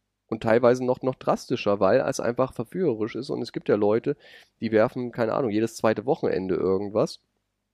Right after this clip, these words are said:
um eine gute Zeit zu haben. Ich meine, das ist ja, da brauchen wir jetzt ja gar nicht zu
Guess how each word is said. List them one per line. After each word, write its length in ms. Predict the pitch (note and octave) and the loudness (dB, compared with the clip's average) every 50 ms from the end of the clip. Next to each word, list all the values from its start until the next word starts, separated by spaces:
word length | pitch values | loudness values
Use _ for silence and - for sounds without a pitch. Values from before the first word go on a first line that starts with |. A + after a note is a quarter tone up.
| _ _ _ _ _ _ - | _ _ _ _ _ _ -10
um 140 | - - A#2+ | -6 -4 -2
eine 100 | A#2 A2+ | 0 -2
gute 260 | - - A2 - A2 | -2 -2 -4 -4 -6
Zeit 320 | - - - A2+ C3 D#3 - | -4 -2 2 2 2 2 0
zu 140 | - G#2 G2 | -2 -2 2
haben. 200 | G2 G2 G#2+ A2+ | 4 4 4 2
Ich 100 | G#2 - | 2 0
meine, 120 | G#2 G2+ | -2 -2
das 100 | G2+ G2+ | -2 -4
ist 140 | - - - | -6 -4 0
ja, 180 | - G#2+ G#2 G#2 | 0 0 2 2
da 80 | G2+ | 0
brauchen 240 | G2 - G2 G#2 A2+ | 0 0 0 0 2
wir 60 | A2+ | 0
jetzt 100 | G2+ - | 0 0
ja 80 | G#2 G2+ | 0 0
gar 140 | F#2+ F#2+ G2+ | 2 2 0
nicht 200 | A2 G#2 - - | 0 -2 -4 -10
zu 300 | - - A2+ G#2+ G#2+ G#2+ | -14 -10 -6 -4 -4 -6